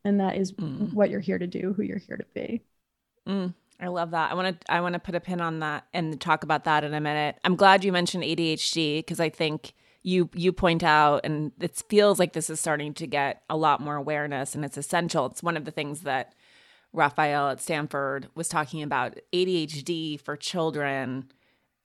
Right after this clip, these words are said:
Speaker 2: is potentially a sleep disorder, and, or that that's a, a massive imp-, that sleep apnea in children is underdiagnosed 'cause they don't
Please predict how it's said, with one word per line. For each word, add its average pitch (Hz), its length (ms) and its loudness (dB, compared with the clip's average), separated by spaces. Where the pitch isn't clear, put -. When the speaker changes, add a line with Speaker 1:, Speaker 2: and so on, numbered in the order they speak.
Speaker 2:
is 156 200 -4
potentially 165 600 0
a 147 60 -2
sleep 147 300 -6
disorder, 113 600 -10
and, 147 560 -2
or 151 100 -4
that 147 220 -6
that's 139 240 -2
a, 139 100 -8
a 151 180 -4
massive 170 960 0
imp-, 160 240 -6
that 165 240 -2
sleep 180 280 -4
apnea 160 460 0
in 143 80 -8
children 147 440 -6
is 143 100 -10
underdiagnosed 151 720 -4
'cause - 120 -18
they 170 100 -2
don't 156 240 -2